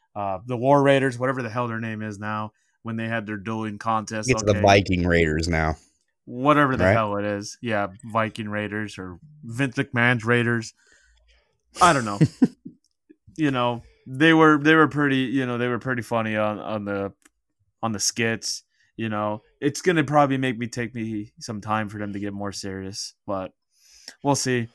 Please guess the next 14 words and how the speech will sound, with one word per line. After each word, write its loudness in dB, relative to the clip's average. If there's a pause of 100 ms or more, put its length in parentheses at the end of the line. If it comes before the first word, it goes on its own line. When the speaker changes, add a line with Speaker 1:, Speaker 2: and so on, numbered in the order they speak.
(360)
Speaker 1:
Maybe -2
something -2
dramatic -2
has -4
to -6
happen -4
with -12
them, -6
and -12
maybe -8
I'll -8
favor -8
them -12
more. -10